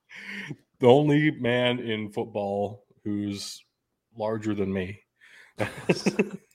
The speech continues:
Whew. What a, what a unit. <laughs>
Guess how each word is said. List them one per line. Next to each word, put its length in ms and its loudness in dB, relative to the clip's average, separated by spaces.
Whew. 220 10
What 160 2
a, 240 4
what 200 2
a 80 8
unit. 360 6
<laughs> 60 -4